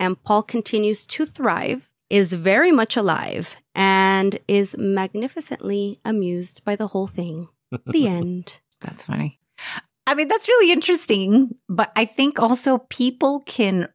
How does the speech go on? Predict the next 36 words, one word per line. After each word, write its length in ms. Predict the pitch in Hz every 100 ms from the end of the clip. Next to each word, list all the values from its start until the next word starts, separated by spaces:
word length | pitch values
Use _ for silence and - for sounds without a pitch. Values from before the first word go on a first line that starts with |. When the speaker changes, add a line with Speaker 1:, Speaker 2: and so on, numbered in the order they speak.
| - 196
Speaker 3:
really 420 | 247 285 220 160
read 460 | 156 170 214 208 -
into 840 | 180 180 185 185 - 165 156 - _ -
any 500 | 175 165 170 160 156
little 400 | 160 143 127 113
thing. 380 | - - - -
Speaker 1:
Of 160 | 131 147
course. 460 | - 117 - 165
Speaker 3:
You 40 | 160
know 100 | 139
what 100 | 147
I 80 | 147
mean? 240 | 147 147 -
Like, 140 | 226 202
even 260 | 285 302
if 140 | 320 -
nothing's 640 | 208 220 220 220 208 233
there, 360 | 165 175 151 131
they're 220 | 139 147
like, 300 | 143 143 -
<gasps> 20 | -
"Oh 800 | 220 220 214 208 180 - -
my 140 | 240 226
God, 200 | 220 175
it's 160 | 208 -
all 240 | 170 180
white. 400 | 180 180 180 - _ -
<gasps> 300 | 208 208 180
We're 140 | 294 226
gonna 200 | 220 208
get, 320 | 214 208 -
like, 200 | 196 -
some 160 | 262
kind 200 | 233 233
of 80 | 220
storm." 560 | - - 220 220 208